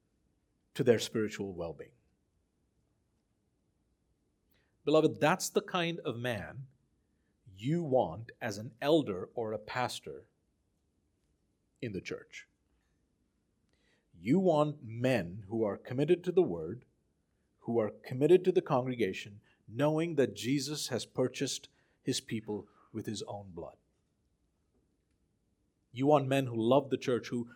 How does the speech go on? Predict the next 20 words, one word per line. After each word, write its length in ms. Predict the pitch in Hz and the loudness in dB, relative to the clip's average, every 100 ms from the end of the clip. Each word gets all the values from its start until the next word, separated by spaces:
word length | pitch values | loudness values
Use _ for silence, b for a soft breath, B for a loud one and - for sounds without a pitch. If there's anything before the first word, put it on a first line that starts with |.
| B - | B -4
who 160 | 127 | -4
hold 580 | 113 - 175 175 170 127 | -4 2 4 4 2 -4
you 400 | 107 98 90 - | -6 -8 -8 -12
in 260 | 143 135 123 | -10 -10 -2
their 220 | 120 113 | -2 -2
hearts 760 | - 120 208 - - - - _ _ _ _ _ _ _ - | -4 -6 -6 -8 -18 -20 -20 _ _ _ _ _ _ _ -6
and 140 | 143 | -2
are 100 | 127 | -2
not 340 | 135 147 160 170 | 2 4 8 8
afraid 440 | 165 165 147 131 | 8 10 10 8
to 80 | 135 | -2
point 300 | 139 135 131 | -2 2 4
out 180 | 120 123 | 2 0
your 100 | 113 | -6
sin. 240 | - 101 - _ _ _ _ _ _ _ _ - | -8 -10 -16 _ _ _ _ _ _ _ _ -2
You 160 | 156 | 2
want 280 | 190 180 170 | 6 6 6
men 220 | 160 165 | 4 4
who 140 | 143 143 | 2 0
can 220 | 123 | 0